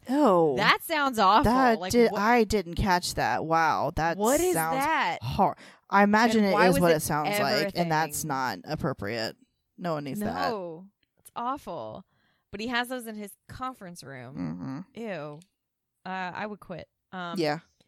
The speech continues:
Speaker 2: Julia says, "I don't care if he uses the pony's rear end as an ashtray. He still owes me money."
Speaker 1: <coughs> Jeez.
Speaker 2: <laughs> She's
Speaker 1: Some
Speaker 2: very tired of
Speaker 1: visual.
Speaker 2: the notion, yeah, <laughs> that poor people have to pay their bills and rich people don't.
Speaker 1: Yeah.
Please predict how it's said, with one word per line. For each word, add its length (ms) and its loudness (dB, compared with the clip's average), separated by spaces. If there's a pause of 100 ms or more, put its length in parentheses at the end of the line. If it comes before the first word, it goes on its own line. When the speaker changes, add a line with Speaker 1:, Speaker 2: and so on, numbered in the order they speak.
(680)
Speaker 2:
Julia 340 -10
says, 320 -10
"I 140 -2
don't 120 -2
care 200 0
if 80 -4
he 60 -8
uses 360 -10
the 80 -16
pony's 340 -10
rear 220 -6
end 220 -8
as 120 -10
an 60 -10
ashtray. 540 -8
He 100 -8
still 280 -8
owes 220 -8
me 200 -8
money." 460 -8
Speaker 1:
<coughs> 40 -20
Jeez. 600 -4
Speaker 2:
<laughs> 480 -4 (440)
She's 300 -6
Speaker 1:
Some 60 -8
Speaker 2:
very 220 2
tired 260 4
of 60 2
Speaker 1:
visual. 20 -2
Speaker 2:
the 80 -4
notion, 640 -10 (460)
yeah, 260 0
<laughs> 40 -2
that 300 2
poor 220 2
people 300 -4
have 200 -2
to 80 -12
pay 180 -6
their 180 -6
bills 280 -10
and 160 -14
rich 220 -12
people 260 -12
don't. 300 -12
Speaker 1:
Yeah. 220 0